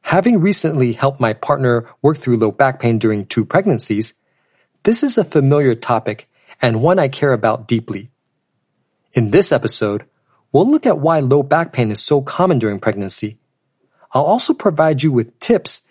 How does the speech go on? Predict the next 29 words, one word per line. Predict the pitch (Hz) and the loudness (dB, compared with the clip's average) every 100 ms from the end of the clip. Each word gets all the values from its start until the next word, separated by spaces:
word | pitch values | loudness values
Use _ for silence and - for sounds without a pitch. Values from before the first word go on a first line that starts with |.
| - | -4
and | 131 | -2
simple | - 156 131 - | 0 -2 -2 -2
exercises | 180 190 170 123 101 101 | -2 -2 0 -2 -2 -4
you | 117 | -4
can | 123 107 98 | 0 -2 0
do | 190 165 | 0 0
every | 131 110 113 | 0 -2 -2
trimester | - 104 98 165 - 147 | -2 -4 0 0 2 -2
of | 107 - | -2 -4
pregnancy | 104 101 - 117 131 - _ _ | -4 -4 -4 -4 -4 -8 _ _
to | - | -2
relieve | 123 120 139 214 - | 0 2 2 0 0
back | 107 95 | -2 -2
pain. | - 101 101 _ _ _ _ _ _ _ _ _ _ _ _ _ _ _ _ _ _ _ _ | -6 -10 -10 _ _ _ _ _ _ _ _ _ _ _ _ _ _ _ _ _ _ _ _
Pain | - 196 262 | 0 2 4
in | 226 | 4
the | 151 | 4
lower | 135 123 104 | 2 2 2
back | 147 151 98 - _ - | 2 0 -2 -10 _ -2
usually | 147 208 254 220 | 0 2 2 0
occurs | 131 139 143 | 2 0 0
between | 139 120 139 127 | -2 -2 0 0
the | 101 | -2
fifth | - 185 220 - - | 0 0 0 -6 -4
and | 113 | -4
seventh | - 160 170 185 - | 0 0 0 -2 -2
month | 127 131 | 0 0
of | 104 - | -4 -2
pregnancy, | 147 117 90 - 104 | -2 -2 -4 -6 -8